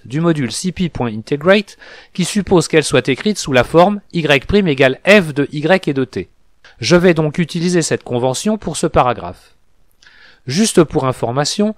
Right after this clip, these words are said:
les méthodes O D E et complexe O D E du même module supposent les équations différentielles sous la forme y prime égale f de t et de y. Pas facile de s'y retrouver. Donc, en cas de doute, je vous conseille fortement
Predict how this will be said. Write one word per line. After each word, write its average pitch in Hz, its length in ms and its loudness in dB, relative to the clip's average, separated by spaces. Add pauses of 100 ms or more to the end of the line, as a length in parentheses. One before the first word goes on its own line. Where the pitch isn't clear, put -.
(280)
les 156 120 4
méthodes 175 480 4
O 196 140 4
D 180 220 6
E 120 200 4
et 123 120 -2
complexe 185 580 0
O 170 100 2
D 151 200 2
E 104 160 0 (180)
du 127 160 -6
même 185 160 4
module 151 440 0 (280)
supposent 180 480 0
les 151 160 2
équations 175 460 0
différentielles 147 680 0
sous - 140 -8
la 123 140 2
forme 165 380 2
y 165 100 -4 (160)
prime 190 260 -2
égale 123 400 0
f 180 240 4
de 127 140 0
t 196 180 2
et 190 60 4
de 165 100 -2
y. 113 300 -6 (640)
Pas 202 140 6
facile 190 380 0
de 175 100 2
s'y 180 160 -2
retrouver. 117 420 -4 (420)
Donc, 143 420 2
en 202 120 4
cas 185 160 6
de 139 80 -6
doute, 135 260 -6 (140)
je 131 140 2
vous 185 140 2
conseille 180 420 0
fortement 170 580 2